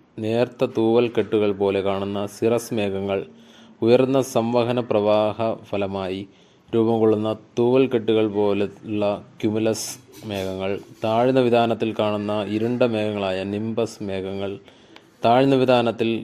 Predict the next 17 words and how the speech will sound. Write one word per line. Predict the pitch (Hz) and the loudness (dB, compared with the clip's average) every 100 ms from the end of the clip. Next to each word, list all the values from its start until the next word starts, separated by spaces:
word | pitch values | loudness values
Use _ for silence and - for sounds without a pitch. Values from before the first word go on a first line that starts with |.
| - - | -8 -4
കനത്ത | 110 120 - 139 131 - _ _ _ _ _ - | -2 -2 0 2 2 -2 _ _ _ _ _ 0
പാളികളായി | 107 107 107 107 104 101 | 2 2 0 0 -2 -2
കാണുന്ന | 104 104 101 110 110 | -4 -4 -6 -6 -10
stratus | - - - 113 113 127 117 - | -20 -12 -4 -4 -4 -6 -8 -8
മേഘങ്ങൾ | 101 101 98 90 76 - | -8 -6 -8 -10 -14 -14
എന്നിവയാണവ. | 104 104 101 95 90 85 - _ _ _ _ _ _ _ _ _ _ _ _ _ _ _ _ _ _ _ | -10 -8 -6 -8 -10 -14 -20 _ _ _ _ _ _ _ _ _ _ _ _ _ _ _ _ _ _ _
ഇന്ത്യയുടെ | 123 127 151 147 143 139 | -4 2 6 8 6 6
ആദ്യ | 147 147 | 2 0
കൃത്രിമോപഗ്രഹമായ | 120 117 135 135 131 127 127 120 113 110 104 | -2 -4 0 2 2 2 2 2 2 0 0
ആര്യഭട്ടയുടെ | 104 113 117 117 104 107 104 | 2 2 2 0 2 2 2
വിക്ഷേപണ | 98 95 117 113 104 | 0 0 0 0 0
വാഹനം | 98 92 92 98 95 | 0 0 -2 -4 -4
ഏതായിരുന്നു? | 95 92 92 87 82 65 _ - _ _ _ _ _ - | -4 -2 -4 -6 -12 -16 _ -20 _ _ _ _ _ -12
യു | 113 120 | -4 -2
എസ് | 110 120 | 0 -2
എസ് | 110 | 2
ആറിൻ്റെ | 113 104 98 98 | 2 2 0 0